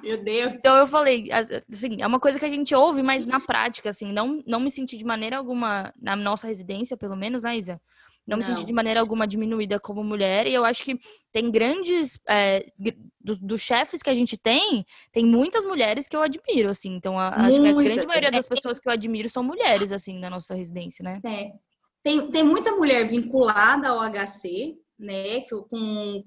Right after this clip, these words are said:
Speaker 1: carga horária de trabalho, cumpre, é muito, excelente profissional, sabe? Tem,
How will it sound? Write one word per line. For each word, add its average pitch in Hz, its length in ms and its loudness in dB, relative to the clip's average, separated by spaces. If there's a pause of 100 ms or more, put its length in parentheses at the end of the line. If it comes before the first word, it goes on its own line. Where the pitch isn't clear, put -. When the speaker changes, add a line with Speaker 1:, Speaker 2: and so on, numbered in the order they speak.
Speaker 1:
carga 226 340 2
horária 208 280 2
de - 160 -6
trabalho, 202 960 0
cumpre, 226 720 -8 (300)
é 202 240 -8
muito, 240 640 2
excelente 254 720 2
profissional, 220 760 0
sabe? 240 540 -2
Tem, 269 220 -10